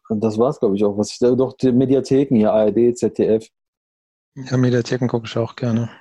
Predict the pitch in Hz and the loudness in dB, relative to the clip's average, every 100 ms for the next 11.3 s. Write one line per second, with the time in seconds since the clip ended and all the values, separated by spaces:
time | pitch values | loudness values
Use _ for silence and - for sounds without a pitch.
0 | - 110 113 113 123 117 117 - _ _ | -8 -2 -2 -2 -2 -2 -4 -12 _ _
1 | _ _ _ _ _ _ _ _ _ _ | _ _ _ _ _ _ _ _ _ _
2 | _ _ _ - 127 107 113 117 107 95 | _ _ _ -2 0 2 0 0 -4 -4
3 | 113 101 104 107 101 98 101 - - 120 | -2 -2 -2 -2 -2 -2 -2 -4 -2 -2
4 | 120 214 - _ _ _ - - - - | -2 -4 -10 _ _ _ -4 0 0 -2
5 | _ _ _ _ _ _ _ _ _ _ | _ _ _ _ _ _ _ _ _ _
6 | - 110 139 139 139 - 131 135 110 - | -6 0 0 2 -2 0 0 0 -2 -2
7 | 143 143 139 123 123 113 127 147 156 - | 0 2 0 -2 -2 -2 -2 -2 -2 0
8 | 185 - - 247 - 180 226 185 208 185 | -4 -4 -6 -6 -6 -6 -4 -4 -4 -2
9 | 233 202 107 110 143 101 104 113 120 165 | -2 0 0 0 0 2 2 0 0 0
10 | 160 143 - - 170 156 139 151 113 131 | 0 -2 -4 -4 0 2 0 -2 0 0
11 | - 98 - | 0 -4 -4